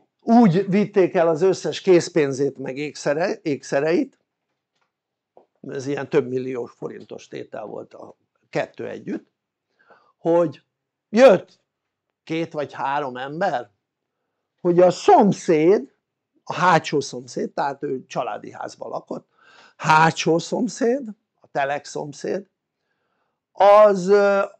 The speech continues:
az küldte őket, hogy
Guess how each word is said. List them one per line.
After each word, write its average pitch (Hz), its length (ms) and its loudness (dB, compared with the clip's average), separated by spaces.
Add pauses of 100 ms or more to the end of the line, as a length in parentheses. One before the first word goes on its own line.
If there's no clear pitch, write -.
(140)
az 240 260 4
küldte 190 420 4
őket, - 400 -4 (1900)
hogy 180 500 4